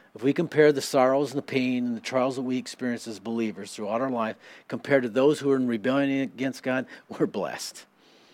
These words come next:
Are we not? We are a blessed people. God's hand of protection. He does his, the best he can, as it were, to shield us from the curse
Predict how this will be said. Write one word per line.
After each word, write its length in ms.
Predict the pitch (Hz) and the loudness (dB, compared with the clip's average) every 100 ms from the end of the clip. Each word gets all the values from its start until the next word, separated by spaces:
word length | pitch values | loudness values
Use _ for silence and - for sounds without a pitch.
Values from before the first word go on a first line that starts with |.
| _ | _
Are 140 | 120 120 | -4 -2
we 100 | 123 | -2
not? 320 | 123 - - _ _ _ _ - | -6 -8 -18 _ _ _ _ -12
We 140 | 113 | -8
are 60 | 113 | -6
a 40 | |
blessed 400 | 110 107 107 - | -6 -8 -8 -12
people. 340 | 98 - - - _ - - - - _ - | -16 -16 -20 -20 _ -20 -20 -20 -20 _ -6
God's 280 | 107 113 | -6 -4
hand 260 | 120 117 113 | -6 -4 -4
of 100 | 107 | -8
protection. 540 | 101 - 107 95 - | -14 -8 -6 -6 -12
He 160 | 78 110 | -10 -8
does 260 | 113 127 110 | -4 -4 -4
his, 180 | 101 92 - | -10 -14 -14
the 100 | 110 | 0
best 320 | 139 139 - | 4 4 2
he 100 | 143 | -4
can, 260 | - 143 120 | -2 -2 -2
as 160 | 101 | -4
it 100 | 107 | -8
were, 340 | 107 107 107 - - - - _ | -6 -4 -4 -6 -14 -20 -20 _
to 200 | - 110 - _ - _ | -12 -10 -12 _ -20 _
shield 360 | - - 147 131 | -10 2 4 4
us 120 | 117 | 0
from 180 | - 110 | -6 -8
the 80 | 101 | -6
curse 560 | - 135 131 - - | -2 0 0 -4 -12